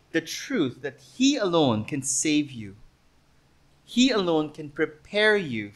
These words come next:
for the day of harvest. If you believe that, today, this moment, he will save you.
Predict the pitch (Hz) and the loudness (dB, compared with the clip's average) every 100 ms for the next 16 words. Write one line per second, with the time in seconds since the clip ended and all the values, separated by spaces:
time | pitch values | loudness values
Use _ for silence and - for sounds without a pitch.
0 | - 127 127 131 131 127 127 110 104 101 | -14 -10 -8 -6 -6 -6 -8 -10 -10 -16
1 | 104 - _ _ _ _ _ _ _ _ | -20 -20 _ _ _ _ _ _ _ _
2 | _ _ _ _ _ _ _ _ _ _ | _ _ _ _ _ _ _ _ _ _
3 | _ _ - 139 185 165 185 208 254 214 | _ _ -18 -8 -4 -2 0 0 0 2
4 | 143 104 - - _ - - - - - | 0 0 -6 -20 _ -16 -16 -18 -20 -14
5 | - 139 190 160 107 - _ - - - | -8 -2 0 0 -2 -8 _ -18 -18 -20
6 | _ _ _ _ - 180 190 - 160 160 | _ _ _ _ -2 -2 -2 -6 -6 -6
7 | 123 107 - - _ _ _ _ - 123 | -6 -10 -16 -20 _ _ _ _ -6 -2
8 | 127 127 - 107 101 98 101 | 0 0 -2 -4 -6 -10 -20